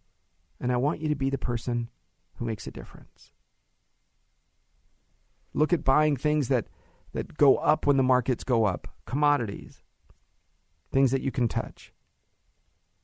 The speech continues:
Warren Buffett and Bill Gates, after President Obama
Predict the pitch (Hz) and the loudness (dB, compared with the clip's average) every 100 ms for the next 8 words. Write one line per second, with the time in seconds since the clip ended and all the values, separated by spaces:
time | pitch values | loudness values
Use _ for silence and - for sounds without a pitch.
0 | _ _ _ _ - 127 160 147 151 - | _ _ _ _ 0 2 2 4 2 4
1 | 156 - - 117 139 143 127 139 120 170 | 0 -2 -4 2 4 4 4 2 2 -2
2 | - - - 117 - 135 117 - - - | -12 -14 -4 -2 0 2 2 -2 -12 0
3 | 147 139 147 139 123 - 113 131 143 110 | 4 4 4 2 0 -2 2 4 4 0
4 | 131 | -2